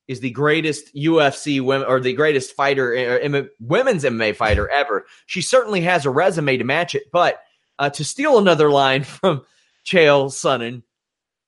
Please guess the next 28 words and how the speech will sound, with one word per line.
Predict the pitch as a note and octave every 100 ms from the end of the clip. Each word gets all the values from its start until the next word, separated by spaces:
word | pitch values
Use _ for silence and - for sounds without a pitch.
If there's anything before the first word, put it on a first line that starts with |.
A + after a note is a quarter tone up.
| _ -
this | B2+
makes | B2 D#3 D#3+
you | D#3+
ask, | D#3 D#3 G#2+ - -
just | - G3 C4 -
how | G3+ A#3 A#3
good | E3+ B3 F3+ A#2
is | C3 A#2+
Valentina | E3+ D#3+ E3 D3 D#3+ D#3
Shevchenko? | D3+ E3 C#3 - D#3+ C#3+ A2+ F#2+
'Cause | G#2
Shevchenko | - G#3+ - A#3+ B3 E3+ C#3
arguably | C3+ F#3+ G#3+ G3 D3+ B2+
beat | F#3 A#3
this | F#3+ -
woman. | C#3 A2+ G2+ _ _ _
There's, | - B3+ A3 - - _ _ _ _ _ D3
for, | - A3
for | E3+ G#3
all | G#3 D4
the | A#3+ F3 -
answers | D3 F3 - C4 C4+ - - _ -
or |
the | D#3 -
questions | G#3 G3 G3+
that | F3
were | D3 C3
answered, | D3+ F#3+ A#3 G#3